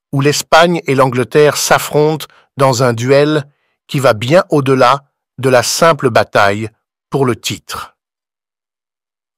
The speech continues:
Le dernier affrontement de cette année rend hommage au talent exceptionnel et à la richesse de la diversité apportée par les joueurs d'origine africaine. Du duo dynamique espagnol,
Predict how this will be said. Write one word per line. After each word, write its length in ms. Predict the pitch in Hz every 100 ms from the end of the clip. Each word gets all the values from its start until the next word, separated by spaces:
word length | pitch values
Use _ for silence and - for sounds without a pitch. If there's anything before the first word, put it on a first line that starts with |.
| _
Le 100 | 143
dernier 340 | 143 170 208 180
affrontement 520 | 135 151 131 156 143
de 80 | 113
cette 240 | - 110
année 320 | 131 143 160 - _ -
rend 180 | 123 135
hommage 440 | 151 143 156 170 156
au 80 | 147
talent 320 | - 135 131 -
exceptionnel 960 | 156 - 151 - - 117 117 139 165 156 - _
et 120 | 135
à 40 | 120
la 80 | 120
richesse 480 | 139 - 160 160
de 100 | 135
la 100 | 110
diversité 720 | 104 127 135 - 110 - 143 156 - _
apportée 540 | 139 139 147 - 160 165
par 160 | 117
les 100 | 120
joueurs 300 | 110 131 139
d'origine 420 | 123 117 117 135
africaine. 680 | 113 - 110 - 85 76 69 - _ _ _ _ _
Du 180 | 101 107
duo 380 | 107 135 135 131
dynamique 460 | 127 123 113 113 -
espagnol, 760 | 131 - 104 113 120 143 160